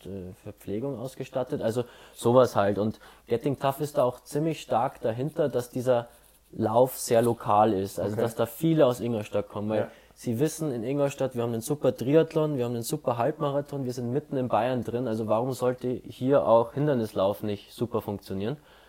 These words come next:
Speaker 1: Ähm, weil wir ja so viele sportbegeisterte Menschen da haben. Und dementsprechend macht's einfach alle mit. Kommt's, bringt's für jeder fünf bis zehn Freunde mit und dann wird das Ding ein Erfolg und die kommen auch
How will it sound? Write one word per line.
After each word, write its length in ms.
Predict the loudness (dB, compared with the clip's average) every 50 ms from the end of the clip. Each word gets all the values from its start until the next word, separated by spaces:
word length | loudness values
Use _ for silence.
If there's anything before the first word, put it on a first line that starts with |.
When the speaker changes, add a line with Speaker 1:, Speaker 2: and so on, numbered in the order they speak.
| -20 _ _ _ -8 -4
Speaker 1:
Ähm, 340 | -2 0 0 0 0 2
weil 200 | 2 2 2 2
wir 80 | 2 2
ja 100 | 2 2
so 160 | 0 -2 -4 -6
viele 240 | -2 0 0 0
sportbegeisterte 800 | -2 0 2 2 2 2 0 -2 0 2 0 0 -2 -6 -8 -6 -4
Menschen 340 | -4 -4 -4 -4 -6 -6 -4
da 140 | -4 -2
haben. 140 | -4 -4 -6 -8 -14 -20 -20 -16 -10
Und 140 | -8 -4 -4
dementsprechend 680 | -2 -2 -2 -4 -6 -6 -4 -4 -4 -4 -6 -8 -8 -10 _ -20 -20 _ _ _ _ _ -10
macht's 420 | -4 0 0 0 0 -2 -6 -10
einfach 340 | -8 -6 -6 -4 -6 -6 -4
alle 160 | -4 -4 -2
mit. 340 | -2 0 -2 -2 -4 -8 -20 _ _ _ _ _ _ _ _ _ _ _ _ _ _ _ _ _ _ _ _ _ _
Kommt's, 520 | 0 0 2 2 0 -2 -6 -12 -14 -14 -18 _ _ _ _
bringt's 400 | -4 -2 -2 -2 -4 -8 -12 -14 _ _ _ -20 -12
für 140 | -8 -4 -2
jeder 240 | 2 2 4 2 2
fünf 260 | 2 -2 -4 -4 -4
bis 160 | -4 -6 -4
zehn 220 | -2 -2 -2 -2
Freunde 340 | -2 -2 -2 -2 0 0 0
mit 220 | 0 0 -2 -2 -4
und 120 | -4 -4
dann 140 | -2 -2 -2
wird 140 | -2 -2 -2
das 120 | -4 -4
Ding 140 | -4 -4 -2
ein 80 | -2
Erfolg 440 | -2 -2 -4 -4 -2 -2 -2 -2 -2
und 120 | -6 -8 -8
die 80 | -8
kommen 220 | -8 -8 -6 -6 -4
auch 220 | -4 -4 -6 -8